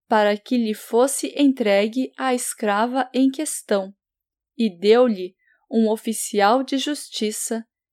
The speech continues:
e dois guardas para efetuarem a diligência. Foi, portanto, o Martinho, que, munido de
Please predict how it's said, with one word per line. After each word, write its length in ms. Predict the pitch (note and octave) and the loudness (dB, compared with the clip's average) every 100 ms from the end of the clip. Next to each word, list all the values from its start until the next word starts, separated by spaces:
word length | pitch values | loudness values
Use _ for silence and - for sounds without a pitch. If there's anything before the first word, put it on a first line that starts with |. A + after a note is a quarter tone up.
| _ | _
e 120 | - G3+ F3 | -6 -6 -2
dois 420 | G3 G#3+ C#4+ - | 0 2 0 -4
guardas 720 | - G#3+ G#3 G#3+ A#3+ B3 - - _ _ _ _ | 0 2 2 0 -4 -4 -12 -18 _ _ _ _
para 280 | A3 G#3 G#3+ | 0 2 2
efetuarem 960 | C4+ E4 D#4+ C#4+ A3 G#3 G3+ B3+ C4 - | 0 -4 -6 -2 0 2 2 0 -4 -4
a 100 | - | -4
diligência. 1040 | B3 - A3+ C4+ A#3+ G3+ F#3+ G3 - G3 - _ _ _ _ _ _ _ - _ _ _ _ _ _ _ _ _ _ _ _ _ _ _ _ _ _ _ _ | -4 -4 -4 -4 0 -2 -2 -8 -8 -8 -10 _ _ _ _ _ _ _ -20 _ _ _ _ _ _ _ _ _ _ _ _ _ _ _ _ _ _ _ _
Foi, 600 | - - A3+ G3 B3+ - _ _ | -18 2 6 6 2 -4 _ _
portanto, 840 | D#4+ F4+ - A3+ G#3 A3+ - C4 - _ | 0 0 2 2 2 0 -4 -12 -14 _
o 120 | C#4 | 0
Martinho, 880 | D4+ E4 E4 - C4 B3 G#3+ F3+ G3 _ _ _ _ _ - | 2 0 -4 -4 0 2 2 -2 -12 _ _ _ _ _ -12
que, 220 | - G#3+ | 0 2
munido 800 | G3+ G3+ F#3+ A3 A3+ F3 F3+ - | 2 2 0 0 0 -2 -4 -6
de 200 | - A3 | -6 -6